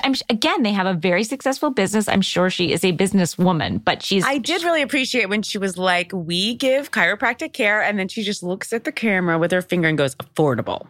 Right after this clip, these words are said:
Speaker 2: chiropractic care."
Speaker 1: <laughs>
Speaker 2: I really
Speaker 1: Yeah.
Speaker 2: appreciated that. I was like, "Yes, correct
Speaker 1: Sounds like
Speaker 2: yourself."
Speaker 1: a commercial. I liked
Speaker 2: I can't
Speaker 1: it.
Speaker 2: wait till next week when the representative, when we're gonna peel back the layers on the representative.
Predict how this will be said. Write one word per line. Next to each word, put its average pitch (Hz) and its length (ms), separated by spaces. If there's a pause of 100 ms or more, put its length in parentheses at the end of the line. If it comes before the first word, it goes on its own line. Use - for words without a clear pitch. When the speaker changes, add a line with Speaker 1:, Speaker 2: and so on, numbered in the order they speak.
(240)
Speaker 2:
chiropractic - 460
care." - 340
Speaker 1:
<laughs> - 300
Speaker 2:
I 302 60
really 381 100
Speaker 1:
Yeah. 403 180
Speaker 2:
appreciated 269 440
that. 147 260
I - 80
was 214 100
like, 220 180
"Yes, 269 400
correct 226 220
Speaker 1:
Sounds 392 80
like 233 140
Speaker 2:
yourself." 156 260
Speaker 1:
a - 60
commercial. 202 1000
I 269 80
liked 302 260
Speaker 2:
I 233 60
can't 170 240
Speaker 1:
it. 151 40
Speaker 2:
wait 330 140
till 320 140
next 240 320
week 226 240
when 208 140
the 196 80
representative, 180 760
when 160 180
we're 156 100
gonna 151 360
peel 156 200
back 131 220
the 135 80
layers 82 360
on - 140
the 92 80
representative. - 760